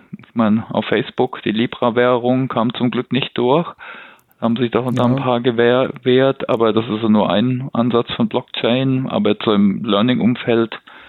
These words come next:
Speaker 1: denke ich, wir haben auch, glaub mal ein bisschen experimentiert im Open S A P Kontext, ähm, Richtung Batching und Credentials. Äh,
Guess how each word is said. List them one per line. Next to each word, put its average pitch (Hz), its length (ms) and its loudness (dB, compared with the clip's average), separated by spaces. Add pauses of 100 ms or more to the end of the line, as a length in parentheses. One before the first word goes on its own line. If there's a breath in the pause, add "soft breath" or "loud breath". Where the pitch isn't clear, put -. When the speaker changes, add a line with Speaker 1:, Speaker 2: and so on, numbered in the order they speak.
(400 loud breath)
Speaker 1:
denke 107 280 2
ich, - 180 -2
wir 113 80 4
haben 104 100 2
auch, 110 160 0
glaub 123 180 -2
mal 117 120 2
ein 104 40 -2
bisschen 120 300 -2 (160)
experimentiert 120 800 0
im 113 120 2
Open 107 200 0
S 104 140 0
A 98 80 -2
P 127 200 0
Kontext, 123 540 0 (320)
ähm, 113 480 2
Richtung 117 360 0
Batching 123 600 0
und 110 360 0
Credentials. 113 600 0 (960 loud breath)
Äh, 113 400 2